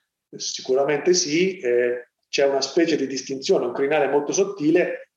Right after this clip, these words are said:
tra quelle funzioni che servono alla gestione tecnica della rete di distribuzione o alla fatturazione, come i contatori, su, alle quali chiediamo certi requisiti di robustezza,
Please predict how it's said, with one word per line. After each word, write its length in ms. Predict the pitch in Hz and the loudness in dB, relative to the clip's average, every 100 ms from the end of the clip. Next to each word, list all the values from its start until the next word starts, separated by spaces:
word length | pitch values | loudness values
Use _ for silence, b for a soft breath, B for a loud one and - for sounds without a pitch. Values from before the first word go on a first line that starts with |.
| - | -2
tra 240 | 151 131 | 0 2
quelle 220 | 147 135 | 2 2
funzioni 640 | 135 135 139 185 170 - - | 0 -6 0 2 2 -2 -6
che 100 | 120 | -4
servono 640 | - 147 127 113 113 110 | 2 2 2 0 -6 -6
alla 220 | 123 123 | -2 0
gestione 520 | 123 127 - 160 131 | 0 -2 2 2 2
tecnica 560 | - 185 180 - 117 120 | 4 4 4 -4 -8 -6
della 200 | 117 120 | -2 0
rete 200 | 131 135 | 0 -2
di 80 | - | -12
distribuzione 760 | - - 123 120 - 147 120 - - | -18 -10 -6 -6 0 2 2 -4 0
o 100 | 139 | 2
alla 160 | 147 139 | 4 2
fatturazione, 880 | 135 - 127 117 - 151 117 107 - | 0 0 -2 -2 2 2 2 -2 -4
come 180 | 120 | -2
i 80 | 117 | -2
contatori, 760 | 117 113 110 - 110 139 180 - _ _ _ - | -6 -8 -8 -10 -6 -4 -4 -6 _ _ _ -12
su, 260 | - 151 - | -8 -6 -2
alle 220 | - - | 0 2
quali 400 | 139 156 160 - | 4 4 4 0
chiediamo 760 | - 143 127 131 151 151 139 - | -2 -2 2 2 4 2 0 -2
certi 400 | 151 151 151 147 | 0 0 2 0
requisiti 600 | 143 151 135 151 175 147 | 2 2 0 0 0 0
di 100 | 135 | 2
robustezza, 840 | 131 131 - 131 127 - - 135 | 2 0 -2 0 0 0 0 0